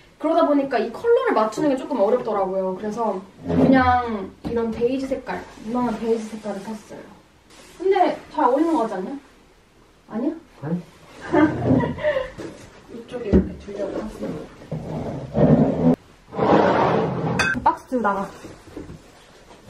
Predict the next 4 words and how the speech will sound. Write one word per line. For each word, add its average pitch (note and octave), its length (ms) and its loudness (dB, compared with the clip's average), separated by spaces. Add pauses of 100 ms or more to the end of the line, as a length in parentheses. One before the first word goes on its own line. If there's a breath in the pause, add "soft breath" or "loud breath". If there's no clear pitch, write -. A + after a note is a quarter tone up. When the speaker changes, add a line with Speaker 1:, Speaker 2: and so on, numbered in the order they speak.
(460)
Speaker 1:
스티로폼도. C4 680 -2 (2500)
고, B3+ 200 -2
고, C4 120 -2
고. - 420 0